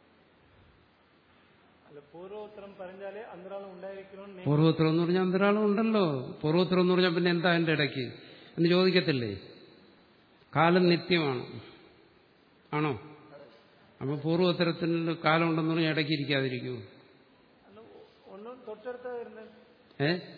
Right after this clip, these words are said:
Speaker 1: ഒന്നടുത്ത് തൊട്ടടുത്ത് കൊണ്ടാണ്.
Speaker 2: അപ്പൊ ഇടയ്ക്ക് ഗ്യാപ്പാണോ? കാലമില്ലാത്ത ഗ്യാപ്പാണോ? അപ്പൊ കാലം അനിത്യമാണോ?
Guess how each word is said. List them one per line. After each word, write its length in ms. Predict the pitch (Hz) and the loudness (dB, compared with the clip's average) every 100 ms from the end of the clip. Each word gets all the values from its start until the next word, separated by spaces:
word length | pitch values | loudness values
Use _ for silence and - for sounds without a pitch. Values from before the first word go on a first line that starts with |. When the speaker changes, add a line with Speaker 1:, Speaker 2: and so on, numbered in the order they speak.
| - - - _ - | -20 -20 -20 _ -18
Speaker 1:
ഒന്നടുത്ത് 520 | 175 226 226 269 - | -16 -16 -18 -18 -18
തൊട്ടടുത്ത് 360 | 208 247 240 | -14 -14 -12
കൊണ്ടാണ്. 240 | 240 226 220 | -12 -10 -4
Speaker 2:
അപ്പൊ 140 | 135 | 0
ഇടയ്ക്ക് 260 | 170 170 175 | 2 2 0
ഗ്യാപ്പാണോ? 600 | 160 165 - 156 135 131 | 2 2 2 0 0 0
കാലമില്ലാത്ത 500 | 143 160 160 156 156 | 2 2 2 2 0
ഗ്യാപ്പാണോ? 540 | 151 147 131 143 117 | 0 0 0 -2 -4
അപ്പൊ 840 | 101 - - - - - - - 147 | -6 -12 -20 -20 -20 -20 -20 -10 0
കാലം 300 | 160 165 160 | 4 4 4
അനിത്യമാണോ? 600 | 156 151 156 139 123 | 2 0 0 0 -4